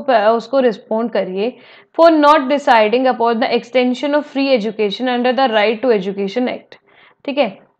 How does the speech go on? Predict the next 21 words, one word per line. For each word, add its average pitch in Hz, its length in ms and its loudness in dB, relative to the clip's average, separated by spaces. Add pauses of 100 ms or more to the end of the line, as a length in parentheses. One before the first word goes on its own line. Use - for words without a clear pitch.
(120)
आरटीई 262 480 4
एक्ट 269 300 2
के 285 200 -4
through, 240 280 -4 (100)
आरटीई 226 380 2
एक्ट 240 440 -2
जो 247 500 -2
बच्चों 233 360 -4
के 320 120 0
लिए 226 200 0
है, 196 220 -2
जो 208 160 -2
कि 254 180 -4
वीकर 247 380 0
सेक्शन 240 420 -4
के 233 140 -2
बच्चे 208 320 -6
हैं, 196 180 -8
अब 190 340 -8 (100)
beyond 220 400 -2
the 226 240 2